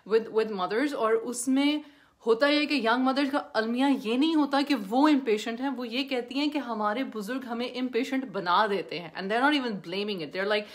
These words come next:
"My mother-in-law is good, my mom is good, her heart is in the good place, my father-in-law,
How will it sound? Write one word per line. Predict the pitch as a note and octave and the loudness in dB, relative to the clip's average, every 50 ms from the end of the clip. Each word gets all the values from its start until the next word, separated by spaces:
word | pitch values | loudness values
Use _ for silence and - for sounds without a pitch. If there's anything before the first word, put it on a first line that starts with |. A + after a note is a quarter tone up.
| - - - - - - - - | -20 -20 -20 -20 -20 -14 -8 -6
"My | G3+ G3 G#3+ | -2 -2 -2
mother-in-law | A3+ B3+ C4+ C4+ B3+ B3 A#3 A#3 A#3 | 0 0 0 0 0 2 2 0 0
is | A#3 - | 0 2
good, | A3+ A3 A3 G#3 G3+ | 2 2 2 2 -2
my | G3 F#3+ G3+ | -4 -2 2
mom | G3+ A3 A#3+ B3+ B3+ A#3+ | 2 2 2 2 0 -4
is | - - A3+ | -4 -2 0
good, | A3 A3 A3 - - | 0 0 0 -2 -6
her | G3 F3+ - G#3+ | -8 -4 0 0
heart | A3+ B3 C4 A#3+ | 2 2 0 -2
is | B3 | -4
in | B3 A#3 A#3+ | -4 -2 -2
the | A#3 - G#3+ | -2 0 0
good | A3 A3 - A3+ | -2 -2 0 0
place, | G#3+ A3 A3 A3 | 0 0 0 -2
my | G3 G3 - | -4 0 2
father-in-law, | A3 A#3+ B3 C4 C4 B3+ B3+ A#3+ A#3+ A#3+ | 2 2 2 0 -2 -2 0 4 4 4